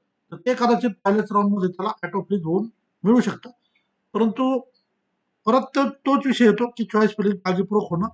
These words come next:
अपेक्षित आहे. आता जर आपल्याला मिळालेलं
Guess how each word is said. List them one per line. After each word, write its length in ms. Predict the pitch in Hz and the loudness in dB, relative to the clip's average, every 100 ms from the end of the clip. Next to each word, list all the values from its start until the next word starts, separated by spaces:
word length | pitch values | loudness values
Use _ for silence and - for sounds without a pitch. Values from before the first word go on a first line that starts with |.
| - | -8
अपेक्षित 360 | 147 175 175 180 | -8 -8 -8 -8
आहे. 260 | 151 - _ _ _ _ _ | -8 -12 _ _ _ _ _
आता 380 | 180 190 208 208 - _ _ _ _ _ _ _ _ _ _ _ | -2 6 6 6 -2 _ _ _ _ _ _ _ _ _ _ _
जर 260 | _ 190 277 | _ 0 6
आपल्याला 380 | 247 240 247 254 | 6 6 4 6
मिळालेलं 440 | 214 220 226 233 | 6 8 6 4